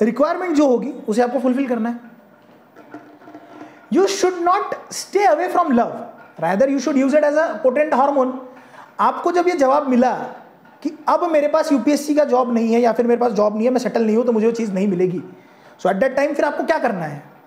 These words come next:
आपको पढ़ाई करनी है। So use that love as a hormone which can transform into energy। Love is a very dangerous hormone। जब ये लोग कहते हैं ना कि "मैं चांद तारे तोड़ के लाऊंगा, दुनिया पलटाऊंगा", ये सच्ची बात होती है, because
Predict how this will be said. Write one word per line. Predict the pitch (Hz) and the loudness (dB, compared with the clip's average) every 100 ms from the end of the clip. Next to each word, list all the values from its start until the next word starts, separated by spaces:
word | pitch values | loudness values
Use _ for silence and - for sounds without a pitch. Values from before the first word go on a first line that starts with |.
| _ _ | _ _
आपको | 143 - | -16 -6
पढ़ाई | 196 214 | 0 0
करनी | 262 269 269 | 0 0 -2
है। | 254 262 - - - - - - | -4 -8 -18 -20 -20 -20 -20 -4
So | |
use | 262 185 277 349 359 - | 0 2 2 2 -2 -6
that | 165 220 269 - 185 | -4 -2 -4 -4 0
love | 226 262 | 0 0
as | 220 208 | -2 -4
a | |
hormone | 233 175 196 208 269 294 | -4 -4 0 2 0 0
which | 214 233 - | -4 -6 -4
can | 262 294 - | -4 -4 -4
transform | 196 202 240 262 | -4 -4 -4 -4
into | 254 294 | -2 -2
energy। | 196 240 247 247 | 0 0 0 0
Love | 208 | 0
is | 247 | 0
a | 247 170 156 | -4 -4 0
very | 196 269 | 2 2
dangerous | 302 277 311 302 | 0 0 0 0
hormone। | 254 277 | 0 0
जब | 233 220 | 0 0
ये | 262 | 2
लोग | 247 254 | 0 2
कहते | 208 202 294 | 0 2 0
हैं | 220 | 2
ना | 320 392 - - - - - | 0 -2 -8 -16 -18 -20 -2
कि | 285 | 2
"मैं | 277 285 | 2 0
चांद | 277 220 269 | 0 0 0
तारे | 269 277 | 0 0
तोड़ | 277 233 | 2 2
के | 233 | 2
लाऊंगा, | 254 247 269 | 0 0 0
दुनिया | 214 220 247 | 2 2 2
पलटाऊंगा", | 247 208 220 240 311 | 2 2 0 0 0
ये | 285 254 | 0 -2
सच्ची | 233 - - | -4 -4 0
बात | 339 330 453 | 2 2 0
होती | - 320 | 0 2
है, | 254 - - - - - _ _ 233 | 2 -2 -10 -20 -20 -20 _ _ 0
because | 330 359 | 2 0